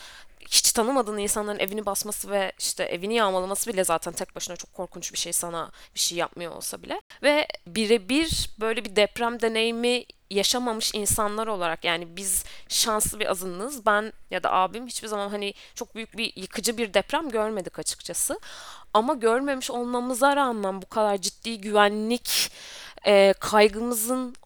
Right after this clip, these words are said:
olduğunu düşünürsek bunu gerçekten yaşamış insanların şu an o kaygıyı na-, ne derece hissettiğini tahmin edemiyorum.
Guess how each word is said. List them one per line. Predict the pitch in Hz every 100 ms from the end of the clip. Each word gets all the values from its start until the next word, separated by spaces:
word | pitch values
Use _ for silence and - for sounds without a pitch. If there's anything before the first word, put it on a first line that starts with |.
| -
olduğunu | 214 208 226 262
düşünürsek | 240 - 277 415 311 196
bunu | 185 247 262
gerçekten | 240 - 285 254 233
yaşamış | 240 269 285 -
insanların | 247 240 - 226 220 233 320
şu | - 262
an | 233 - -
o | 247
kaygıyı | - 226 226 220 240 240
na-, | 247
ne | 247 240
derece | 226 208 220
hissettiğini | 233 - 247 - 277 190
tahmin | - 202 220 233
edemiyorum. | 180 160 151 147 151 -